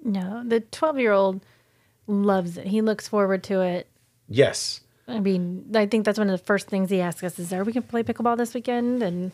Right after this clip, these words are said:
Speaker 2: Yeah, he had, uh, had covid here a couple weeks ago, and I,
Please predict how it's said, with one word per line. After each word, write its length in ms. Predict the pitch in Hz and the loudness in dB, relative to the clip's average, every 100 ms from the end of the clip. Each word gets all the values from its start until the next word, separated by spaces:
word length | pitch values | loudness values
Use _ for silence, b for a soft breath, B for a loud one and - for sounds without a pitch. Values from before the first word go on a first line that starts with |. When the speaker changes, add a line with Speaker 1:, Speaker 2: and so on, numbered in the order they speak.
| _ 120 | _ -4
Speaker 2:
Yeah, 240 | 143 127 | -4 -4
he 220 | - 135 | -2 0
had, 320 | 123 143 143 139 | 2 0 0 0
uh, 360 | 117 101 85 - | 0 -2 -6 -8
had 260 | 127 147 143 | -6 -6 -4
covid 340 | 175 147 92 | -4 -2 -4
here 140 | 98 | -6
a 40 | 85 | -8
couple 220 | - 95 | -10 -10
weeks 240 | 90 78 85 | -10 -10 -12
ago, 360 | 73 71 90 - _ b b b _ | -10 -10 -10 -18 _ b b b _
and 480 | 104 110 101 92 92 b b b b _ _ _ - | -4 -2 -4 -6 -10 b b b b _ _ _ -10
I, 140 | 110 | -8